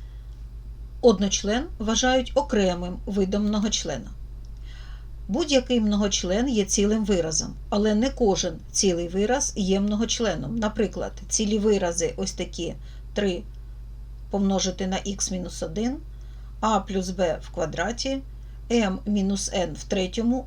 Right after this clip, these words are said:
не є многочленами, бо вони не є сумою одночленів. Тут є множення і степінь. Подібні члени многочлена і зведення подібних доданків. Подібні члени — це такі одночлени,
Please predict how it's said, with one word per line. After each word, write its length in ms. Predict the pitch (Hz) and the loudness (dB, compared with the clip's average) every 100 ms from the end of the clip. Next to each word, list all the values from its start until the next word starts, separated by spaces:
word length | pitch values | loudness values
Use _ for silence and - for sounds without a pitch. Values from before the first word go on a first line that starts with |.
| - | -2
не 180 | 226 269 | 2 4
є 240 | 240 208 | 4 2
многочленами, 880 | 190 180 175 - 175 165 185 214 262 - - - - | 2 0 -2 -2 -2 -4 -2 -2 -2 -6 -12 -8 4
бо 160 | 220 | 6
вони 440 | 202 196 202 233 - | 6 4 2 0 -2
не 180 | 220 214 | 2 4
є 360 | 196 170 185 185 - | 4 2 -2 -2 -6
сумою 460 | - 196 190 185 185 | -2 0 2 2 2
одночленів. 560 | 185 170 117 - - - - - - - | 0 -4 -4 -6 -8 -12 -12 -12 -12 -2
Тут 320 | 233 247 - - 170 | 0 0 -4 -6 -4
є 200 | 175 170 | 0 0
множення 540 | 196 262 254 247 220 - | 2 0 2 2 0 -2
і 220 | 185 196 - | -2 -4 -4
степінь. 460 | - - 131 - - - - - - - - - - - - - - - - - - - 226 | -6 -4 -4 -4 -10 -12 -14 -14 -14 -12 -12 -12 -12 -12 -12 -12 -12 -12 -12 -12 -12 -2 4
Подібні 440 | 226 311 359 330 | 4 4 0 0
члени 380 | - 233 247 247 | 2 4 4 4
многочлена 840 | 233 226 226 - 180 143 156 247 - | 4 4 2 2 0 2 0 -4 0
і 120 | 226 | 0
зведення 480 | 196 202 214 240 240 | 4 2 4 2 2
подібних 520 | 214 175 190 190 190 | 2 0 0 2 2
доданків. 540 | 185 196 170 - - - - - - - - | 2 2 0 -2 -8 -12 -12 -14 -14 -14 0
Подібні 500 | - 226 233 180 185 | 4 6 6 4 0
члени — 460 | 185 - 190 208 262 | 0 0 2 2 0
це 160 | - 208 | 2 0
такі 480 | 208 202 - 214 180 | 2 -2 0 0 0
одночлени, 720 | 196 185 165 - 254 294 | -2 -4 -4 0 2 2